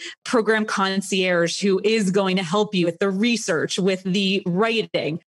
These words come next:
And I have my eyes on all my clients' work that they're writing, because I always tell them, "All I need is the roughest of rough drafts, and I will make it into a pitch for you." <laughs> But the fact is that you,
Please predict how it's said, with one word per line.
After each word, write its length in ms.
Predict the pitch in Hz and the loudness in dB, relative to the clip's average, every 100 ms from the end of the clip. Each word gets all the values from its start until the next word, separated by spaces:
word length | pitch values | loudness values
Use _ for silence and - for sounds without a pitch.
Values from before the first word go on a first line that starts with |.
| - | -4
And 180 | 214 | -2
I 220 | 208 214 240 | 0 0 0
have 240 | 233 202 | 0 0
my 260 | 196 208 196 | 0 0 0
eyes 220 | 202 190 | -2 -2
on 140 | 180 185 | -2 0
all 460 | 190 190 190 185 _ _ - | 2 2 0 -6 _ _ -4
my 140 | 190 | -2
clients' 520 | 190 202 185 185 180 | 0 0 2 0 -2
work 400 | 170 165 196 190 180 | -2 0 0 0 -2
that 160 | 170 | -2
they're 140 | 175 165 | 0 0
writing, 440 | 175 208 240 233 | 0 0 0 0
because 380 | 202 190 208 175 - _ _ - | -2 -2 -2 -4 -12 _ _ -2
I 120 | 208 | 2
always 220 | 202 202 | 2 0
tell 180 | 214 190 | -2 -2
them, 140 | 170 | 0
"All 200 | 156 196 | 2 2
I 100 | 240 | 2
need 240 | 240 226 190 | 0 0 0
is 180 | 180 | 0
the 140 | 160 175 | 0 0
roughest 540 | 151 190 220 233 - | 0 0 0 -2 0
of 120 | 226 190 | -2 0
rough 300 | 196 208 220 | 0 0 0
drafts, 760 | 165 190 208 294 - - - - - - | -2 0 0 -2 -6 -16 -16 -12 -10 -4
and 120 | 202 | -2
I 100 | 202 | 0
will 120 | 202 | 2
make 300 | 202 202 196 | 2 0 -2
it 140 | 190 | -2
into 440 | 208 190 226 180 180 | 0 0 2 2 0
a 80 | 180 | -2
pitch 340 | - 190 180 | -2 -2 -4
for 140 | - 175 | -2 -2
you." 280 | 160 107 - 277 - - - | -2 -2 -2 -4 -4 -16 -4
<laughs> 540 | 294 294 403 - - 339 | 0 2 0 -4 -6 -4
But 160 | 214 214 | -2 0
the 100 | 226 | -2
fact 440 | - 254 285 285 | 0 0 -2 0
is 380 | 269 247 185 165 | 2 2 0 -2
that 360 | 185 180 180 - - _ _ | 0 0 -2 -6 -20 _ _
you, 600 | - 185 202 269 254 202 | 0 2 4 4 4 2